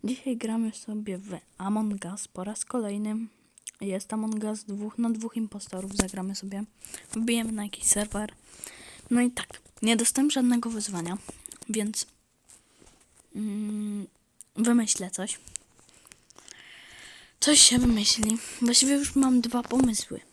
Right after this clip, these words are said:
Mm, no, więc tak. Mm, już po świętach, więc, więc no, możecie się pochwalić w komentarzu, co dostaliście na Gwiazdora.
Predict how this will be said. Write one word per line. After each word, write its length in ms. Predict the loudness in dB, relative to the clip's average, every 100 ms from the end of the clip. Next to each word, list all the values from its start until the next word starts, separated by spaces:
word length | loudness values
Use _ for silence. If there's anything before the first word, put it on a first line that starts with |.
| _ _ _ _ -12 -12 -12 -8
Mm, 340 | -2 0 2
no, 200 | 2 0 -4
więc 300 | -6 -6 -8
tak. 260 | -12 -16 -20 -16 -12 -12 -12 -18 -8
Mm, 320 | -2 0 0 -2 -10 _ -18 -18 -4
już 240 | 2 2 0
po 160 | -2
świętach, 580 | -2 -2 -2 -2 -6 -8 _ _ _ _ -2
więc, 260 | 0 0 0 -4 -6
więc 680 | -6 -4 -2 -2 -4 -8 -6
no, 240 | -6 -6 -8 _ _ -16 -14 -6
możecie 440 | 0 0 0 -2 -2
się 100 | -2
pochwalić 420 | -8 -8 -8 -8
w 60 | -4
komentarzu, 520 | 0 0 -2 -6 -6
co 120 | -4
dostaliście 760 | -2 -4 -4 -6 -6 -8 -10 -10
na 140 | -8
Gwiazdora. 600 | -8 -6 -6 -6 -8 -8